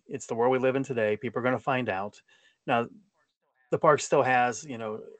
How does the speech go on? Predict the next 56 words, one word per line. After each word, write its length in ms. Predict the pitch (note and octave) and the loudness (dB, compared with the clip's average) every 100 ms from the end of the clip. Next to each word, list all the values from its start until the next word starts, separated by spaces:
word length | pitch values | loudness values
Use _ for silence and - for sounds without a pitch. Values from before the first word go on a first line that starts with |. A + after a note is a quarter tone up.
| - | -14
for 100 | C#3+ | -10
the 60 | A#2 | -4
most 300 | A2+ A2+ - | -4 -4 -2
part, 260 | A#2 A2+ _ _ _ _ _ _ _ _ | -2 -2 _ _ _ _ _ _ _ _
you 120 | - | -14
know, 100 | C#3 | -10
they 120 | A#2+ A#2+ | -4 0
don't 220 | A#2 A#2+ | 0 0
know 180 | A2+ G#2+ | 0 2
what 260 | A2 G#2+ | 0 -2
the 80 | A#2 | -6
color 300 | - A#2 A2+ | -6 -4 -4
is 80 | G#2 | -6
gonna 180 | A#2 A2 | -8 -8
be. 120 | A#2 | -6
They 140 | G#2+ | -4
may 180 | G#2+ A2+ | -2 -2
not 220 | A#2 A2+ | 0 0
know 180 | A#2 A2 | 0 -2
the 100 | A2 | -2
name. 380 | A2 A2 A2 G#2+ - - - _ | -2 -2 -4 -6 -12 -20 -20 _
They're, 340 | A2 G#2+ G#2 - | -6 -4 -4 -8
they, 160 | - - | -14 -10
they're 120 | A#2 A#2 | -6 -2
not 180 | A#2 | -2
gonna 120 | A#2 A#2 | -2 0
know 180 | A#2+ | 0
the 100 | A#2 | 2
logo. 540 | A#2 A2 G#2+ G#2+ G#2+ G#2+ _ _ _ _ _ - | 2 4 4 2 0 -2 _ _ _ _ _ -12
Um, 500 | G#2 G2 F#2+ G2+ - _ _ | -8 -8 -8 -12 -18 _ _
you 160 | - B2+ | -10 -8
know, 100 | B2+ | -4
those 160 | B2 | -4
kind 160 | - A#2+ | -4 -4
of 80 | A2 | -4
things. 180 | A#2+ C3 | -6 -6
You 80 | |
still 220 | A2+ - F#3 | 0 6 6
have 160 | B2 | 6
that 220 | A2 A2 | 4 2
almost 320 | G#2+ G#2+ G2+ A2+ | 2 0 -6 -10
until 260 | - A2 | -6 -2
the 160 | G#2 G#2 | -2 -4
end. 220 | G2+ G#2 _ _ _ _ _ - | -6 -12 _ _ _ _ _ -6
But 180 | G#2+ | -2
if 120 | G#2+ - | -2 -2
somebody 320 | D3+ D3 C3 | -2 0 0
knows 380 | B2 A#2+ A#2+ A#2 | 2 2 0 -2
it's 140 | A2 | -6
a 60 | G#2+ | 0
roller 260 | G#2+ A2 | 2 2
coaster 340 | G#2+ A2+ G#2+ A#2 | 0 -2 -4 -6
before 260 | G2+ A2+ | -8 -6
you 100 | G#2+ | -6
say 200 | G#2 A2+ A2 | -6 -2 0
it, 180 | G#2+ | 0